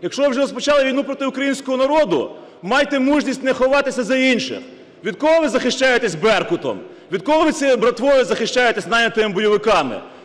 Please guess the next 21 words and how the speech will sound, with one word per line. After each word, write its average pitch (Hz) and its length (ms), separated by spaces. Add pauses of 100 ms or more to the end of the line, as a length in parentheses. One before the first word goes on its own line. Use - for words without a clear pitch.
Ви 214 60
ж 269 60
тут 277 140
всі 285 160
дуже 302 200
сміливі 294 340
антифашисти, 285 760
правда? 196 500 (280)
Спортсмени, 233 840 (280)
колишні 254 360
бойовики 247 360
кримінальних 247 480
угрупувань. 233 680 (280)
Так 220 120
виходьте 311 420
один 320 260
на 320 80
один, 311 320
в - 60
чому 285 260
проблема? 190 580